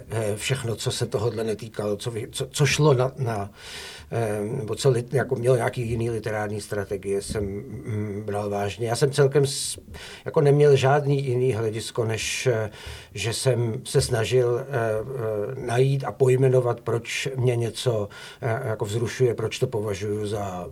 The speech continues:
eh, třeba vrstevnatý text a tak dále. Nic, v-, nic takového jsem,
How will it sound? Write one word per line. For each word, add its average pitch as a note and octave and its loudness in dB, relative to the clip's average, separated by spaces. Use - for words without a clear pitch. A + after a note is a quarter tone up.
eh, E2+ -12
třeba G#2 -4
vrstevnatý G#2 -4
text G2+ -8
a F#2+ -8
tak F2 -10
dále. D#2+ -12
Nic, E3 2
v-, C#3 -8
nic E3+ 0
takového C3+ 0
jsem, G2 -4